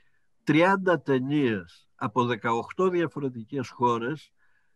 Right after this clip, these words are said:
που η αφετηρία τους, ε, είναι η πανδημία.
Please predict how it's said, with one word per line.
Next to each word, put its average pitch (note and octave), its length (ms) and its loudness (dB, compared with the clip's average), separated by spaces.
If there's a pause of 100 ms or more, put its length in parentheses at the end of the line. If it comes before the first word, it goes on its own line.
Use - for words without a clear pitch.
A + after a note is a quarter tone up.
(120)
που C#3+ 160 2
η C#3+ 60 4
αφετηρία C3+ 760 2
τους, F#3 480 -8 (680)
ε, C#3 360 -4 (180)
είναι F#3+ 540 0
η F3 100 -10
πανδημία. E3+ 840 0